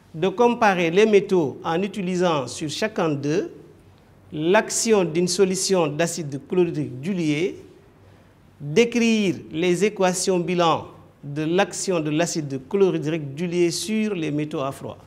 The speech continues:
Pour réaliser ce T P, il faut le matériel et les produits suivants.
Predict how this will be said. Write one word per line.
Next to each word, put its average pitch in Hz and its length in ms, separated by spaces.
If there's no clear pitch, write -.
Pour 165 140
réaliser 214 500
ce 185 140
T 151 180
P, 143 380
il 196 160
faut 190 320
le 170 220
matériel 175 560
et 196 180
les 185 280
produits 180 440
suivants. 147 420